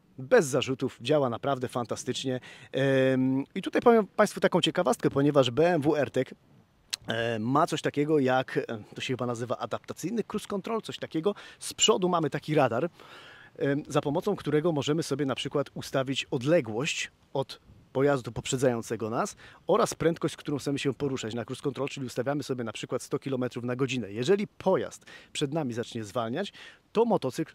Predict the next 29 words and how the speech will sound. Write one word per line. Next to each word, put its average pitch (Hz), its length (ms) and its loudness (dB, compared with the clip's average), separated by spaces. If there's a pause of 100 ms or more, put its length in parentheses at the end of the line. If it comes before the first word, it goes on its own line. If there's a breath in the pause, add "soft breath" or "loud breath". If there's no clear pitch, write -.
również 139 580 0
automatycznie 123 640 -6 (340 loud breath)
zacznie 117 420 -4 (100)
zwalniać. 104 720 -4 (1400 loud breath)
Okej, 139 400 6 (220 loud breath)
może 220 420 2
to 208 100 8
jest 175 160 2
fajna 127 320 0
rzecz, 139 380 -2 (120)
aczkolwiek 139 560 -4
ja, 175 300 4
proszę 147 200 0
Państwa, 151 340 -4
czegoś 139 260 -2
takiego 135 320 -4
bym 120 160 -6
sobie 117 260 -2
nie 147 160 4
instalował, 123 560 -2
bo 127 120 -6
tutaj 127 220 -6
trzeba 123 240 -4
dodać, 117 280 -4
że 113 100 -6
to 123 120 -4
jest, 113 300 -6
e, 113 200 -2
sprawa 127 340 -6